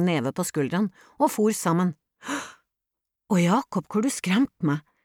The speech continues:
sa hun og strøk seg fort over ansiktet. "Gråt du?"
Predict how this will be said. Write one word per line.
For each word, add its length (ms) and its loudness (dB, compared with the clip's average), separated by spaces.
sa 220 0
hun 100 4
og 80 0
strøk 440 -2
seg 200 -4
fort 240 -4
over 220 2
ansiktet. 480 -4
"Gråt 580 2
du?" 320 -2